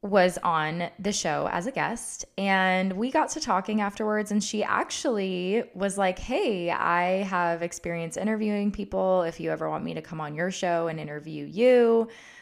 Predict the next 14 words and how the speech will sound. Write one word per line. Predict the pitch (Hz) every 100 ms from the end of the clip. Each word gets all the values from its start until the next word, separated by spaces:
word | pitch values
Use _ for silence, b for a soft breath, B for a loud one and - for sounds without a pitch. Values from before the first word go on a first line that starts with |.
| B 190
let | 185
me | 160
know." | 175 349 190 - - - - _ 208
And | 196 180 170 160 156 160 175 - - - _ _ _ _ _ _ -
something | - 175 170 196
in | 196
my | 185
body | 170 175 233 240 185
was | 170 160
like, | 165 156 -
"This | 156 151 147 185
is | 233
a |
yes." | 311 - 208 269 - -